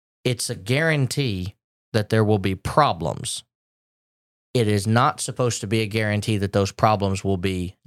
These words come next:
devastating to the church. And for five years, we've dealt with various problems that came up in congregational issues.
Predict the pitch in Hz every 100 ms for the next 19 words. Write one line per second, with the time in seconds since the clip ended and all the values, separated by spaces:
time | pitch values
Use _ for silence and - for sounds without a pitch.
0 | 95 113 107 101 - 90 78 - 92 _
1 | _ - 90 87 - 57 - - - _
2 | _ _ _ _ _ 120 110 98 110 -
3 | 113 101 135 165 110 117 - _ _ _
4 | - 104 127 117 - 101 107 87 101 101
5 | 104 107 104 - 98 95 104 107 - 104
6 | 98 95 95 92 98 92 90 98 - 95
7 | 87 95 90 90 127